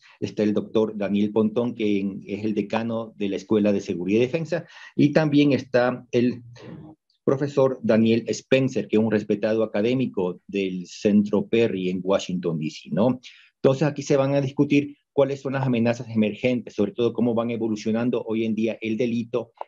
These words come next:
las amenazas y también la presencia de carteles a nivel regional, ¿no? Se va a abordar lo que es hoy en día, por ejemplo, los ecosistemas criminales, los estados criminalizados y también las amenazas híbridas. Y cómo esto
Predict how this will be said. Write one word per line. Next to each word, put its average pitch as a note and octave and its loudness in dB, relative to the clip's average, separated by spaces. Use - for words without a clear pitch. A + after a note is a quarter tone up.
las A2 -2
amenazas B2 0
y D3+ 2
también C#3+ -2
la B2 2
presencia A2+ -2
de G#2+ 2
carteles G#2+ 0
a G2+ -4
nivel F#2 0
regional, D#2 -4
¿no? G#2 0
Se G#2+ -2
va G#2 2
a A2 2
abordar A2+ 0
lo A2+ -2
que G#2 -2
es G#2 0
hoy A2 2
en G#2 2
día, A2 0
por G#2 -6
ejemplo, A2 -4
los A2 0
ecosistemas G#2 2
criminales, B2+ 2
los G#2+ 2
estados A2+ 0
criminalizados B2 4
y C#3+ 4
también B2+ 0
las A#2 -4
amenazas G2+ 2
híbridas. E2+ -6
Y G#2 2
cómo C#3+ 2
esto F3+ 2